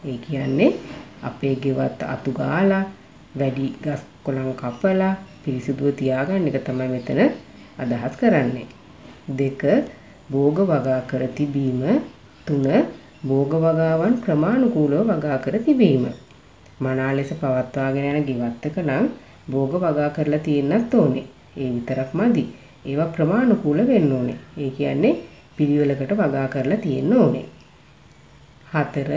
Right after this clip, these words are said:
නිසියාකාරව ජලය සපයාගෙන තිබීම. මේකෙන් අදහස් කරන්නේ ගෙවත්තට ජල අවශ්‍යතාවය නිවැරදිව ක්‍රමානුකූලව අපි සපයාගෙන තියෙන්න ඕන කියන එකයි.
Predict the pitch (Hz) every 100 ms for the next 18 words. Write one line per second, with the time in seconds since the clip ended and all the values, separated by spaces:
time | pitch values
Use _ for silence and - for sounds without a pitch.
0 | 247 - - - - - 143 139 180 190
1 | 202 202 202 202 208 240 160 135 139 170
2 | 180 139 143 131 131 135 220 294 254 170
3 | 131 - - - - - - - 135 135
4 | 135 139 135 131 139 135 - 139 143 143
5 | 220 - - - - - - 139 135 131
6 | - 143 135 233 - - - - 131 139
7 | 131 143 196 165 139 139 135 131 131 139
8 | 226 - - - - 139 135 208 202 120
9 | 135 190 311 - - 135 123 143 220 214
10 | 196 185 190 190 277 - 160 156 147 139
11 | 143 214 170 131 139 180 143 160 269 220
12 | - -